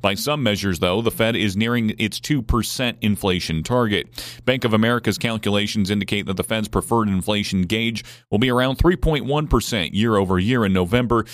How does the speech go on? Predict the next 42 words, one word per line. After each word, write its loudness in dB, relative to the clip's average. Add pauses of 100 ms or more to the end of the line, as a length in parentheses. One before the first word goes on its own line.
(180)
and -2
actually -2
could 2
hit 0
two -4
percent -2
six-month -2
annualized 0
rate, 0 (360)
meeting 0
the 0
central 0
bank's -4
goal. 2 (160)
The -2
statement -2
also -2
noted 2
that 0
the 0
economy 0
has -2
slowed 0
after 0
saying -2
in -2
November 0 (280)
that -2
activity -2
had 0
expanded -2
at -2
a 0
strong 0
pace. 0 (280)
In 0
the 0
news 0
conference, -2
Powell 0
said, -4
quote, 2